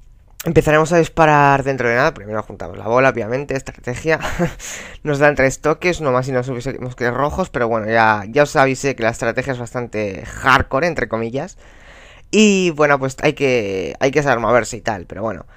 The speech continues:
ya, ya veis que problemas tenemos, pero los podemos ir solucionando.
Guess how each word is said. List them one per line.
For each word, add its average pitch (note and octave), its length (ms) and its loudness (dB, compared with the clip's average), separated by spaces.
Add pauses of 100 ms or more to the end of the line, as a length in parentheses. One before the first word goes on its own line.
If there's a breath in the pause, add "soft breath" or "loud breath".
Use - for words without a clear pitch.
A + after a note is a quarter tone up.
(280 soft breath)
ya, C3+ 220 -2
ya C#3+ 180 6
veis C#3+ 300 2
que A#2 540 2
problemas C3+ 600 0
tenemos, G3 680 0 (100)
pero C3 340 4
los A#2+ 160 -4
podemos B2+ 300 0
ir A#2+ 60 -8
solucionando. A2 600 -8